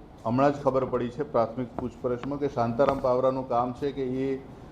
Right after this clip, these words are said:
આ ગેરકાયદેસર ગાંજો લઈને જે વાહન છે એનાથી કેટલાક અંતરે દૂર રહી આગળ કોઈ પણ પ્રકારની સર્વેલન્સ છે કે નહીં એનું ધ્યાન રાખવાનું, એટલે એ આખું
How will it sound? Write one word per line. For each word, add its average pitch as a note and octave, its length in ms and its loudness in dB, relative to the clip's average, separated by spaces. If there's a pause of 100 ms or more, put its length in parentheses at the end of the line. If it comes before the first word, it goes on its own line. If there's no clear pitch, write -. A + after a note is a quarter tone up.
(140)
આ A#2 40 -4
ગેરકાયદેસર C3 680 4
ગાંજો A#2 340 2
લઈને B2+ 220 0
જે B2 100 0
વાહન A#2 380 2
છે C3 160 -2
એનાથી B2 260 -2
કેટલાક A#2+ 400 0
અંતરે B2 320 2
દૂર C3 260 2
રહી A#2 220 4 (480)
આગળ B2+ 400 6
કોઈ C#3 240 -2
પણ C#3 140 -2
પ્રકારની C3 400 0
સર્વેલન્સ C3 600 2
છે B2+ 80 0
કે B2+ 140 -2
નહીં B2 120 0
એનું B2 160 -2
ધ્યાન A#2 240 2
રાખવાનું, A#2+ 520 0
એટલે B2 200 -2
એ C3 240 2
આખું C3 420 2